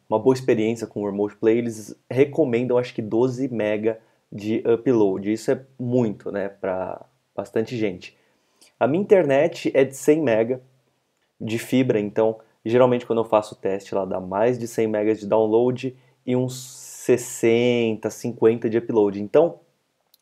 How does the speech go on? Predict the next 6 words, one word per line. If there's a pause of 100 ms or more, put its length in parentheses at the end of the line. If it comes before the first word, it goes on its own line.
(120)
talvez (500)
isso
que
funciona
pra
mim